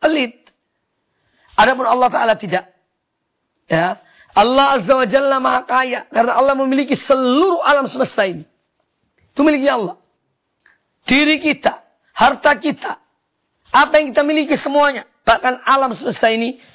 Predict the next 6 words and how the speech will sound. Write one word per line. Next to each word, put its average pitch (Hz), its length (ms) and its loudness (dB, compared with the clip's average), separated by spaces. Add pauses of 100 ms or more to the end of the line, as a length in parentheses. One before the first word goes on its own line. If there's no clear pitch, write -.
(360)
adalah 269 400 2
milik 233 240 -2
Allah 233 560 2 (160)
Subhanahu 202 480 -2
wa 175 80 -8
Ta'ala. - 300 -10